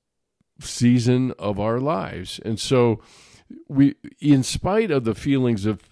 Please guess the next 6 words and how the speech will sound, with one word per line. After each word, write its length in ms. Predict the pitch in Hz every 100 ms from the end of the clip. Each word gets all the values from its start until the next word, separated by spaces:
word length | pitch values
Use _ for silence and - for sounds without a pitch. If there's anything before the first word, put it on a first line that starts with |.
| _
of 240 | - 107 92
being 260 | 120 120
dishonoring 840 | 98 107 - 104 113 113 110 110 107
or 160 | - 87
being 280 | 95 101
disloyal, 960 | 87 90 - 135 165 185 101 87 101 104